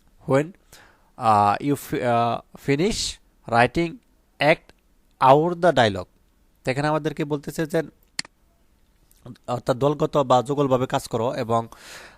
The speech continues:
আহ, নিচের খাদ্য তালিকা হলে, আচ্ছা, নিচের খাদ্য, আহ, আচ্ছা, তালিকা হবে, আহ, আদেশ দেওয়া ও নেওয়ার উপর একজন পরিবেশক এবং একজন ক্রেতার মধ্যে একটি সংলাপ তৈরি করো। এখন তোমাদেরকে একটা ওই রকমভাবে একটা সংলাপ তৈরি করতে হবে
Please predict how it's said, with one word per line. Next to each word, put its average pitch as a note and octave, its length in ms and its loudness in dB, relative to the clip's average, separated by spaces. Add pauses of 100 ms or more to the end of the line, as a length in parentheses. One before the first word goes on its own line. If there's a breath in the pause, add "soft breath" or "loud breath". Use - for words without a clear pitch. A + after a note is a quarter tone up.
আহ, G#2+ 400 4
নিচের D3 320 0
খাদ্য D3+ 260 -4
তালিকা C3+ 380 0
হলে, B2 320 -2 (760 soft breath)
আচ্ছা, A2+ 240 -4
নিচের D#3 400 -2
খাদ্য, D3+ 380 -4
আহ, A#2+ 640 0 (960)
আচ্ছা, - 180 -8
তালিকা C3+ 360 -6
হবে, B2 240 -8
আহ, - 840 -6
আদেশ B2 240 -8
দেওয়া B2+ 260 0
ও B2 160 -4
নেওয়ার B2 320 0
উপর A#2+ 420 -4
একজন A2+ 400 -4 (180)
পরিবেশক C3+ 540 -2
এবং A2+ 240 -6
একজন A2 220 -8
ক্রেতার C3 280 -6
মধ্যে A#2 280 -6
একটি A2+ 200 -8
সংলাপ C3+ 380 -6
তৈরি A#2+ 160 -6
করো। F#2+ 220 -10 (360)
এখন B2+ 160 -6
তোমাদেরকে C3+ 360 -4
একটা C#3 220 -6
ওই B2+ 140 -2
রকমভাবে A#2+ 400 -4
একটা A#2 160 -10
সংলাপ A#2 360 -8
তৈরি A#2 140 -8
করতে A#2 220 -10
হবে C#3+ 240 -4